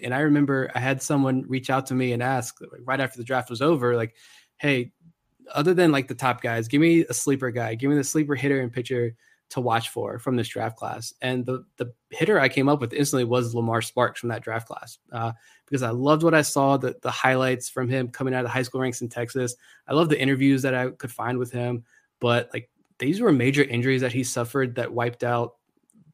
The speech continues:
virtually almost three full seasons. I mean, he only had seventy-eight games of Gulf Coast League ball coming into this season. So, like, this is a guy who you can't just look at his age and write him off immediately. Um, he put up big numbers this year, got promoted to high A, played well there.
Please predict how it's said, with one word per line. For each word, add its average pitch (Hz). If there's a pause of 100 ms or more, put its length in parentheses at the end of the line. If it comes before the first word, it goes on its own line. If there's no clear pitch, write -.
(360)
virtually 135
almost 110
three 113
full 117
seasons. 117
I 131
mean, 135
he 156
only 196
had 147
seventy-eight 139
games 131 (580)
of 127
Gulf 139
Coast 135
League 117
ball 117
coming 131
into 120
this 110
season. 107
So, 120
like, 117 (380)
this 160
is 165
a -
guy 143
who 139
you 143
can't 208
just -
look 147
at 151
his 131
age 127
and 120
write 120
him 120
off 117
immediately. 117 (380)
Um, 107
he 143
put 180
up 156
big 147
numbers 139
this 135
year, 131
got 131
promoted 143
to 135
high 127
A, 120
played 135
well 135
there. 117